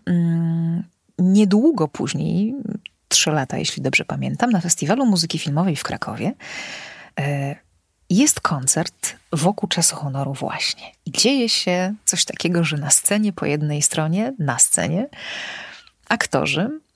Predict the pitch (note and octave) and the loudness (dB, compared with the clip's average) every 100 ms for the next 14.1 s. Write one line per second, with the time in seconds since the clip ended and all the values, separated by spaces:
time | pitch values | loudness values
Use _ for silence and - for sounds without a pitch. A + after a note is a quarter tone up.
0 | _ - D3 C#3+ C#3+ - E3+ F3 D#3 E3 | _ -4 -2 -2 -4 -4 0 0 2 2
1 | C3+ - E3 A#3+ C4 _ E3+ D3 - - | 0 0 -2 -2 -6 _ -6 -4 -4 0
2 | G#3+ A#3 F#3+ D#3+ E3+ E3 F3 - E3+ E3+ | 2 2 0 0 2 2 2 2 0 0
3 | - F3+ E3+ - E3 D#3 F3+ - D#3 D3 | 2 2 2 0 0 2 2 2 -2 0
4 | C#3 C3+ C3 C3 C3 - C#3 C#3+ E3 D3+ | 0 -2 -2 -4 -4 -4 -2 0 0 2
5 | F3+ G3 C4+ - D3 - - - - - | 2 2 2 0 0 0 -2 -2 -4 -4
6 | - - D3+ F3 - E3 E3+ F3+ - - | -10 -6 -4 -2 -2 0 2 0 -2 -4
7 | F#3+ F#3 - F#3 G3 G3 G3+ G#3+ A3 D3+ | 0 0 0 2 2 2 2 2 2 2
8 | B2+ - E3 E3 - C#4+ E4 A3+ D#3 - | 0 2 2 4 4 4 4 2 2 2
9 | D#3 - G#3+ A3+ D4+ F3 C3 - D#3 D#3+ | 0 2 2 4 2 2 0 0 2 2
10 | E3 F#3+ - A#3+ B3+ D#4 - - - - | 2 0 0 0 2 0 0 -2 -8 -12
11 | - - - D#4 E4 D3+ D3 C#3+ - - | -12 -14 -2 2 4 4 0 -4 -4 -4
12 | - D#3+ D3 C#3+ C#3 C#3+ - B3 D3+ - | 0 2 2 0 -2 -2 2 4 4 0
13 | - - - - - - - C#3+ C3 B2+ | 0 0 0 -2 -4 -6 -4 -4 -4 -4
14 | C#3+ | -4